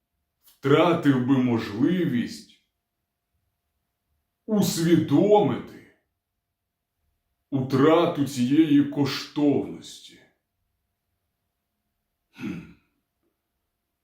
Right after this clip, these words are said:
То для кого воно є цінністю? І чого може бути варте життя?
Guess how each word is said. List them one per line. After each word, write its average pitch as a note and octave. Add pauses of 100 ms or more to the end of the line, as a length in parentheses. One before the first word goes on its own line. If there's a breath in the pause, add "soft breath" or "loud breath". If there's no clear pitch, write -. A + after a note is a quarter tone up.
(440)
То G2+
для C#3
кого G3
воно G#2
є A2+
цінністю? - (2000)
І A2+
чого A#2+ (800)
може A2
бути F2+ (1160)
варте C3
життя? A2+